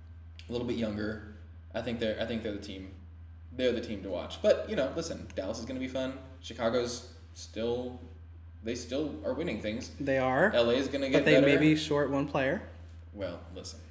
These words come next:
Speaker 1: I don't wanna go
Speaker 2: We won't
Speaker 1: into
Speaker 2: get
Speaker 1: that.
Speaker 2: to
Speaker 1: We don't
Speaker 2: that,
Speaker 1: need to go
Speaker 2: but
Speaker 1: into that. Yeah, it's gonna come out of the West. It's gonna be the West
Speaker 2: All
Speaker 1: again,
Speaker 2: right.
Speaker 1: though, I think. And then, you know, listen, there's gonna be some fun stuff going on in the Metropolitan. I think Pittsburgh will do better than Philly.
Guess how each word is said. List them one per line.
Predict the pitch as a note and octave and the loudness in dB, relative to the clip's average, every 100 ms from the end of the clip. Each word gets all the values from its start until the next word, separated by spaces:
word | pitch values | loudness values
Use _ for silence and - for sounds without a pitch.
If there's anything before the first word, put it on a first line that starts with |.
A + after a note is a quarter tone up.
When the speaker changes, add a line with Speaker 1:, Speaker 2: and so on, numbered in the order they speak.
| - | -14
Speaker 1:
I | |
don't | F#2+ | -12
wanna | - - | -12 -12
go | - | -2
Speaker 2:
We | C#3 | 2
won't | C#3+ C3+ | 4 4
Speaker 1:
into | C3+ | 2
Speaker 2:
get | B2+ | 2
Speaker 1:
that. | |
Speaker 2:
to | C3 | 4
Speaker 1:
We | |
don't | D3 | 4
Speaker 2:
that, | B2+ | 4
Speaker 1:
need | A#2+ | 2
to | A#2+ | -2
go | G#2+ | -4
Speaker 2:
but | - | -6
Speaker 1:
into | - | -6
that. | F#2 D2+ - - - - - - - - - - - - | -6 -8 -12 -16 -18 -18 -18 -18 -18 -18 -18 -18 -16 6
Yeah, | C3 | 8
it's | D3+ - | 8 8
gonna | A3+ | 6
come | F3 | 6
out | D3 A2 | 6 6
of | |
the | G2+ | 4
West. | G2 - - - | 0 -6 -12 -12
It's | - | -2
gonna | F3+ | 0
be | B2 | 2
the | G#2 | 0
West | F2 C#3 | -2 0
Speaker 2:
All | D#3+ | 2
Speaker 1:
again, | G#3 F3+ | 2 2
Speaker 2:
right. | - - - | -2 -12 -2
Speaker 1:
though, | B2 | -2
I | |
think. | A#2 G2+ G2+ - - - | 0 -4 -8 -14 -10 -2
And | G#3 | 2
then, | C4+ C4+ B3+ | 2 0 -2
you | D#4+ | 0
know, | D#4+ | 2
listen, | D4+ F4 B3 A3 - | 2 0 -2 -4 -6
there's | F#3 G3+ | -8 -6
gonna | B3+ | -4
be | B3 | -4
some | A#3+ G#3+ | -4 -2
fun | A3 G#3+ | -2 -2
stuff | G3+ G3+ | -2 -2
going | F#3+ F3+ | -2 0
on | E3 | 0
in | D#3 | -2
the | |
Metropolitan. | D3 - - B2 A#2+ - E3 - - - - - - - | -4 -4 -4 -4 -4 -6 -12 -14 -18 -20 -20 -20 -20 -8
I | D3+ | -4
think | D#3 | -2
Pittsburgh | D#3 D3+ D#3 D3 | -2 0 2 2
will | C#3+ C3+ | 2 0
do | C3 | 2
better | A#2 A#2 | 4 4
than | A#2 A2 | 2 -2
Philly. | - E2+ - | -4 -6 -8